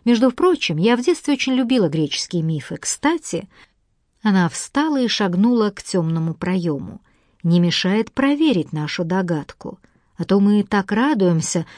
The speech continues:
как будто уже нашли Мадонну Лита, а может быть, у этой загадки совсем другое решение".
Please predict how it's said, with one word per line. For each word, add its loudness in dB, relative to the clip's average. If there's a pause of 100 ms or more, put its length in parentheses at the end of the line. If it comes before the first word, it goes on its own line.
(140)
как -2
будто 2
уже 2
нашли -2
Мадонну 0
Лита, 0 (500)
а 2
может 4
быть, 2
у 0
этой 2
загадки -2
совсем -2
другое 2
решение". -6